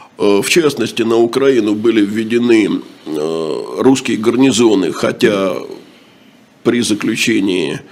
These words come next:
договора о переходе России под высокую царскую руку, э, договаривались о том, что русские войска в качестве гарнизонов на Украине стоять не будут.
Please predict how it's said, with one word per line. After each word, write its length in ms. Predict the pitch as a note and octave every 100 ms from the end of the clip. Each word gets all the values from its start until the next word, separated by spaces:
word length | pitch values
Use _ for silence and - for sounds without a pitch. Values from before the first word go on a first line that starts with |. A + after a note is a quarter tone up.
| - - -
договора 680 | F#2 A2 G#2+ G#2 G#2 G2 F2
о 240 | F2+ G2+
переходе 580 | F#2+ G#2 G2+ A2 G2 G2
России 460 | F#2+ G2 - F#2 E2+
под 220 | F2+ F#2
высокую 500 | F#2+ - F#2 - E2+
царскую 500 | - G2 - - G2
руку, 380 | G2+ F2+ - - - - - - -
э, 280 | D#2+ D2 B1 - - - - -
договаривались 840 | A2 A#2+ A#2 A2 E2+ E2 D#2+ F#2+ F#2
о 80 |
том, 220 | F2+ G2 F#2+
что 840 | - D#2+ D#2 C2+ - - A1 G#1 -
русские 380 | A2 A#2+ - G2+
войска 580 | G2 G2 - - D2 - - - - - -
в 140 | - -
качестве 280 | A2 - G#2
гарнизонов 760 | G#2+ A#2 A#2 G2+ F#2+ D#2+ -
на 180 | F#2+ G2
Украине 420 | F#2+ - G2+ F#2+ F#2
стоять 420 | - G#2+ F2 -
не 120 | D3+
будут. 440 | C3 G#2 - -